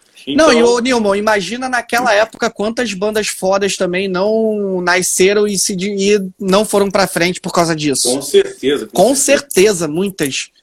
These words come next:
Speaker 1: muitas.
Speaker 2: Com certeza. É, então, galera, temos doze pessoas online e o resto vai assistir depois no G T V que eu vou postar.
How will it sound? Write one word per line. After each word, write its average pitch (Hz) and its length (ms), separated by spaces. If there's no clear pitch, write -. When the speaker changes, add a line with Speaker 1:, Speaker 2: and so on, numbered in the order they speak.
Speaker 1:
muitas. 160 420
Speaker 2:
Com - 180
certeza. - 380
É, 135 460
então, 240 580
galera, 160 640
temos 180 240
doze 202 240
pessoas 202 340
online 196 640
e 202 40
o 180 60
resto 180 300
vai 202 80
assistir - 320
depois 185 320
no 180 80
G 349 100
T 349 160
V - 240
que - 80
eu 311 40
vou 311 100
postar. - 440